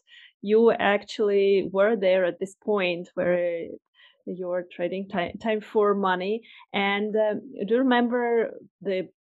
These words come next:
breakthrough moment where you actually decided that,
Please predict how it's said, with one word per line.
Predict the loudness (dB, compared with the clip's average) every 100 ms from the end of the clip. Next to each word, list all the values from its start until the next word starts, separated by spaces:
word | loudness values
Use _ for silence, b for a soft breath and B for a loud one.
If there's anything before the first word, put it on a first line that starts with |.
| _ _ _ _ -4
breakthrough | -2 -2 -4 -4
moment | -2 -2 -2 -2 -4 -4
where | -2 0 0 -2
you | -6 -4
actually | -4 -4 -8 -6 -2 0 -2 -4 b b b -12
decided | -6 0 2 2 -2 -4
that, | -6 -6